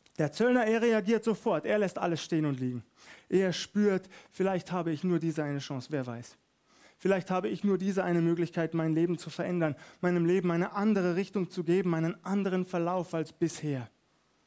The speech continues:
Wer weiß, ob Jesus jemals wieder hier vorbeikommt, ob er mich noch einmal rausruft.“ Vorhin habe ich den Zöllner Zachäus erwähnt.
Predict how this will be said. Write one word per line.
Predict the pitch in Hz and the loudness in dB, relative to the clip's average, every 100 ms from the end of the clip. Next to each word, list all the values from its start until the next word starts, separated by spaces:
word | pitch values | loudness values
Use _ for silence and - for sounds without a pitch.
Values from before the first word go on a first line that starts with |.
| _ _ _ _ _ _ _ _ _ | _ _ _ _ _ _ _ _ _
Wer | 165 175 | -2 0
weiß, | 220 208 - | -2 -4 -6
ob | 147 _ - - - | -10 _ -20 -8 0
Jesus | 180 180 - | 0 0 0
jemals | 180 175 160 - | 0 2 0 -4
wieder | 170 | -2
hier | 165 | -2
vorbeikommt, | 170 175 196 196 123 120 - _ - | -4 -6 -8 -10 -10 -10 -14 _ -8
ob | - 170 | -4 0
er | |
mich | 170 160 | -2 0
noch | 180 202 | -2 -2
einmal | - 180 160 139 | -4 -2 -2 -2
rausruft.“ | 135 135 - 127 - - _ _ _ _ _ _ _ _ _ _ _ _ _ - - - | -6 -8 -10 -14 -16 -20 _ _ _ _ _ _ _ _ _ _ _ _ _ -20 -20 -18
Vorhin | - 208 262 262 | 2 4 6 6
habe | 240 | 4
ich | 247 | 2
den | 247 240 | 2 0
Zöllner | 226 233 220 | 2 2 2
Zachäus | 226 - 226 190 - | -2 0 2 2 2
erwähnt. | 147 143 185 - | -2 0 -2 -4